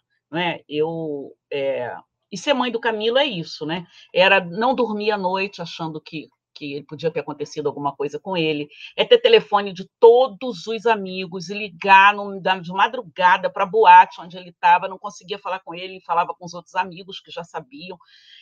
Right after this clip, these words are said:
Era os amigos dormirem aqui em casa pra não voltar pra casa tarde, porque eu tinha muito medo, né, dos ataques homofóbicos, de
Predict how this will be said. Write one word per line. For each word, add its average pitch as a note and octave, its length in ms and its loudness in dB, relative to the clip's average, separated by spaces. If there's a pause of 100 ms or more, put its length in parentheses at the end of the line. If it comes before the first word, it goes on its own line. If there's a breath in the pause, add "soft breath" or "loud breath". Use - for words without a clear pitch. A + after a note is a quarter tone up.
Era G#3+ 380 0
os B3 140 -8
amigos A#3 400 -6
dormirem F#3+ 400 -12
aqui E3+ 120 -18
em E3+ 80 -14
casa F3 380 -2
pra E3+ 160 -10
não E3+ 100 -10
voltar E3 320 -8
pra E3 140 -12
casa E3 380 -10
tarde, E3 440 -2
porque F3 280 -18
eu D#3+ 260 -8
tinha D#3+ 180 -14
muito G3 480 -8
medo, E3 380 -4
né, D3 140 -8
dos D3 180 -10
ataques D#3 500 -4
homofóbicos, D3 920 -2
de C#3 100 -20